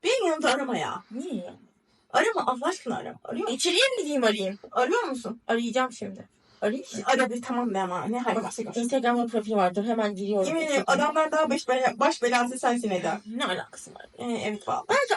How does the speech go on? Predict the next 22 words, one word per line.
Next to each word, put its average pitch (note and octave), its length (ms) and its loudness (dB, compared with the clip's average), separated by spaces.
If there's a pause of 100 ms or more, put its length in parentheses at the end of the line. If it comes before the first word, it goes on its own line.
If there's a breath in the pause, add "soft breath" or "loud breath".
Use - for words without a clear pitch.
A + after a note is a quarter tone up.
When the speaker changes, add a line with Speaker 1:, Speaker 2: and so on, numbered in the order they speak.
Speaker 2:
aşk - 140 -4
buluruz, C4+ 300 -2
belki F#4+ 280 4
iş F4+ 180 -4
buluruz C4 260 -2
kız. B3 220 -10 (220)
Öyle F#4 240 0
deme. B3 380 0
Speaker 1:
Züğürt, B3 200 -2
Speaker 2:
Bak, C4 100 -4
hemen C#4+ 220 2
Speaker 1:
züğürt B3+ 120 -2
Speaker 2:
giriyorum. B3 300 2
Speaker 1:
tesellisi. A3 640 0 (840 loud breath)
Speaker 2:
Hemen G#3 260 4
yazıyorum F3+ 520 0
adamın E3 280 -4
adını. E3 380 -4 (840 soft breath)
Nadir. F3+ 420 -2
Adamın G#3+ 300 -2
adı G3+ 180 -2
Nadir. F3 520 -4